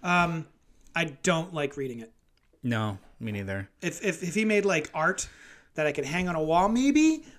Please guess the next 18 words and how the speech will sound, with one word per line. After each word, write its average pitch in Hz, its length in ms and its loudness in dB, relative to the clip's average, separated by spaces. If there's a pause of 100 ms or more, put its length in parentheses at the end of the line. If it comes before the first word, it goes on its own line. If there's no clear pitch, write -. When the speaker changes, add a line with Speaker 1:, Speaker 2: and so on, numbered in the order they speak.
Speaker 1:
but 143 100 -6
I 143 60 -4
don't 180 240 -2
wanna 165 160 -4
read 156 140 -2
a 147 40 -4
comic 147 280 -4
book 131 120 -10
with 127 120 -8
him. 131 40 0
Speaker 2:
I, 143 260 2
I 151 40 4
don't 170 180 4
think 147 220 2
that, 135 240 0
like, 131 420 2
um, 123 560 4 (800)
his 165 420 0